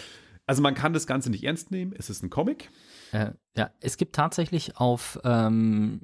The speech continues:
Speaker 2: YouTube von, boah, wie heißt denn das? Ist so, so ein Fact-Checking oder sowas, wo sie
Speaker 1: Okay.
Speaker 2: immer Spezialisten fragen zu, äh, zu Filmen und zu sowas. Da gibt's zum Beispiel ein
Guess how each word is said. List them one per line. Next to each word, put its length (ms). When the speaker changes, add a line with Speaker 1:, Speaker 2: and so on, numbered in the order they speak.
Speaker 2:
YouTube 640
von, 400
boah, 280
wie 80
heißt 200
denn 60
das? 120
Ist 200
so, 140
so 200
ein 160
Fact-Checking 880
oder 160
sowas, 240
wo 120
sie 100
Speaker 1:
Okay. 100
Speaker 2:
immer 320
Spezialisten 800
fragen 580
zu, 480
äh, 320
zu 160
Filmen 460
und 140
zu 100
sowas. 280
Da 100
gibt's 280
zum 180
Beispiel 440
ein 600